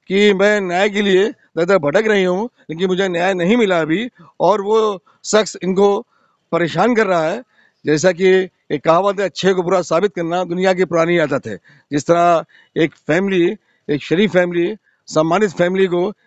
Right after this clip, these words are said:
इस तरह से दबंगों द्वारा परेशान किया जा रहा है, और मैं भी इससे अपने चैनल के माध्यम से इसको संज्ञान लेकर यहाँ के मुख्यमंत्री को अवगत कराऊंगा ताकि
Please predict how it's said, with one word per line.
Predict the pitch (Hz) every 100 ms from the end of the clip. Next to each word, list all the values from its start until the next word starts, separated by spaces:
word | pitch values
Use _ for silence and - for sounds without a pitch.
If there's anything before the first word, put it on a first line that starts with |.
| -
इस | 170 -
तरह | 190 180
से | 185 190 196 - -
दबंगों | 123 180 202 208
द्वारा | 185 175 175 208 _ _
परेशान | 156 160 165 190
किया | 175 208
जा | 196
रहा | 175 156
है, | 160 220 _ _ _ -
और | 160
मैं | 190
भी | 208 202
इससे | 165 185
अपने | 190 175 - 135 185
चैनल | 175 180
के | 190
माध्यम | 165 175 214
से | 170 185 220 _ _ _ _
इसको | 170 151 180
संज्ञान | 160 165 180 180
लेकर | 214 175 196 240 _ -
यहाँ | 180
के | 180
मुख्यमंत्री | 180 165 175 175 208
को |
अवगत | 185 190
कराऊंगा | 165 180 185 185 202
ताकि | _ _ - 180 190 - -